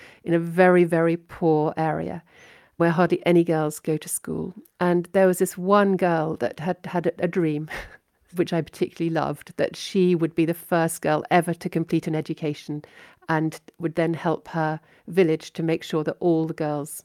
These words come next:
got education. And she'd managed to stay at this school throughout. She was the only girl left. All the other girls had, had left the school.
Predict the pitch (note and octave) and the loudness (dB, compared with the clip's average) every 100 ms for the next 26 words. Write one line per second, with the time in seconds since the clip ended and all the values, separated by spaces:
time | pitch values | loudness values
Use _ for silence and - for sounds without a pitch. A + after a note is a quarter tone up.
0 | _ - - D3 D#3 - D3+ - F3+ E3+ | _ -8 -6 -6 -8 -8 -10 -10 -18 -18
1 | - - - - - _ F#3+ F#3 F#3 - | -20 -20 -20 -20 -20 _ 2 4 4 -2
2 | _ _ - G#3+ F#3+ F#3 F#3 F3 - E3 | _ _ -6 -6 -2 0 2 0 -2 -8
3 | - - F#3 F3 E3 B2+ E3+ - - E3+ | -6 0 2 2 0 -2 -6 -8 -4 -2
4 | D#3 D#3+ - E3+ D#3 D#3 - - - _ | -2 -4 -6 -4 -4 -6 -8 -14 -20 _
5 | - _ - F3 - F#3+ F#3+ F#3 F3+ E3+ | -20 _ 0 0 4 8 10 8 4 2
6 | D#3+ D#3 D#3 - F3 F3 E3+ E3 D#3+ D3+ | 2 0 -2 0 4 4 2 0 -2 -4
7 | D#3 E3+ - - E3+ E3+ D#3+ - E3 - | -4 -10 -12 -10 -8 -4 -4 -6 -14 -6
8 | D#3 C#3+ | -4 -4